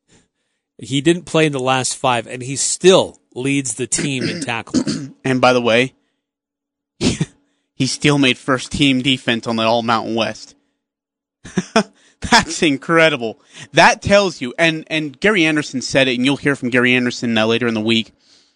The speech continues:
Speaker 2: But in his press conference, he said that. He said,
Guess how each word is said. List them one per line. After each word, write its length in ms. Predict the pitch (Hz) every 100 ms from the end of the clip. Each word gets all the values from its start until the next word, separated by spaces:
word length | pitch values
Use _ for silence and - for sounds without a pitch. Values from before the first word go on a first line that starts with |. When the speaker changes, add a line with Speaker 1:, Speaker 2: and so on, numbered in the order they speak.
| - _ -
Speaker 2:
But 200 | 131 139
in 120 | 143
his 100 | 131
press 280 | - 180 -
conference, 440 | - 131 139 127
he 120 | 165
said 320 | 156 - 185 127
that. 200 | 98 -
He 160 | 143
said, 380 | 135 151 135